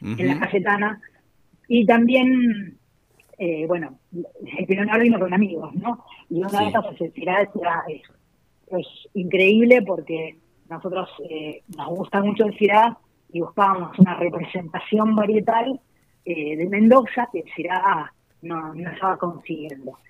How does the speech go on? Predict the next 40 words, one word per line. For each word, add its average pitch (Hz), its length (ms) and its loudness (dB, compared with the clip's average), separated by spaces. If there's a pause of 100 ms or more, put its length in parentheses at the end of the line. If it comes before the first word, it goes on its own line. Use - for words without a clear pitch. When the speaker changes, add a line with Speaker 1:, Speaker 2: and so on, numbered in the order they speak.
(140)
Speaker 1:
Y 180 100 -4
esto 170 160 -2
es 180 100 2 (440)
un 175 120 -6
vino 180 280 2
con, 156 120 -4 (220)
con 156 120 -6
la 147 60 -8
estructura 262 800 2
cárnica 233 680 0
que 196 100 -10
tiene 185 460 -8
el 180 60 -14
Syrah 190 540 0 (240)
en, 123 480 -6
Speaker 2:
Ujú. - 120 -18
Speaker 1:
en 160 60 -6
otros 180 220 -8
países 220 520 4 (540)
y 160 200 -6
el 160 120 -2
volumen, 262 680 2 (260)
pero 165 180 -10
con 180 140 -8
mucha 226 380 -8
fruta 170 400 -12
y 147 60 -14
con 165 200 -12
mucho 196 340 -8
sabor, 160 380 -8
que 151 120 -16
fuera 190 340 -4 (280)
un 185 180 -10
vino 220 360 -6 (200)
que 165 120 -10
no, 196 300 -2
que 175 100 -8
no 196 120 -4
fuera, 220 520 0
mm, 185 200 -8